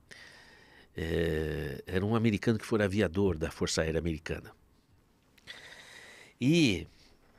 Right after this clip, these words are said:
e ele veio do hospital, ficou três meses internado com uma pancreatite e emagreceu muito.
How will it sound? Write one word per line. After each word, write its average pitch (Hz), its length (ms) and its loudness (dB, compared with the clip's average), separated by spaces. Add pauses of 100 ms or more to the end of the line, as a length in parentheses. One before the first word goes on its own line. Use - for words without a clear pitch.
(560)
e 110 180 4
ele 139 120 6
veio 104 200 6
do 101 60 2
hospital, 135 300 6
ficou 98 640 4
três 139 280 4
meses 87 380 0
internado 101 680 0
com 87 180 -8
uma 80 200 -6
pancreatite - 920 -4
e 95 140 -6
emagreceu 113 720 0
muito. 135 680 2